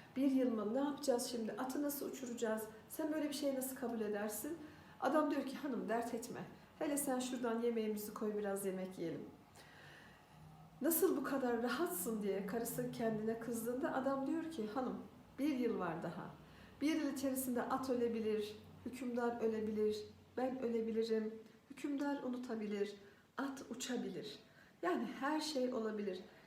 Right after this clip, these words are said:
Canını sıkma şimdi. Daha önümüzde bir yıllık upuzun bir zaman var.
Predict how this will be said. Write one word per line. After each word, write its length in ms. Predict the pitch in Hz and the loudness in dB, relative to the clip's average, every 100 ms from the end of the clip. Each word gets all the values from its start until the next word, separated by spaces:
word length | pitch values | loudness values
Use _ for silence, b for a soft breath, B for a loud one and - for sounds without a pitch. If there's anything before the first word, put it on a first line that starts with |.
| B | B
Canını 300 | 339 330 254 | 0 2 2
sıkma 360 | 254 285 - - | 2 0 -2 -4
şimdi. 380 | - 202 - - | -4 -4 -4 -2
Daha 240 | 262 269 | 0 2
önümüzde 500 | 226 214 208 214 208 | 2 0 -2 -2 2
bir 160 | 330 311 | 4 4
yıllık 380 | 247 220 226 | 2 0 0
upuzun 440 | 285 - 254 247 220 | -4 -4 -2 0 0
bir 120 | 208 | 0
zaman 480 | 202 214 247 269 262 | 0 0 0 2 4
var. 200 | 262 | 4